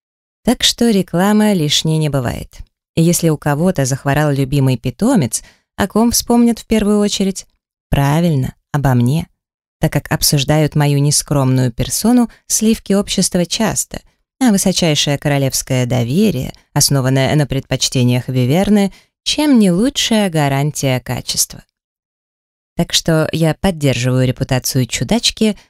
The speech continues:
тридцати лет от роду, с короткой стрижкой и носящей брюки, а еще пусть и приталенными,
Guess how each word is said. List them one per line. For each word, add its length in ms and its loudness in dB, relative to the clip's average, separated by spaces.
тридцати 440 0
лет 240 0
от 200 -2
роду, 320 0
с 80 -2
короткой 440 0
стрижкой 640 0
и 160 -2
носящей 560 0
брюки, 460 -4
а 100 2
еще 380 0
пусть 340 -4
и 100 -2
приталенными, 880 -2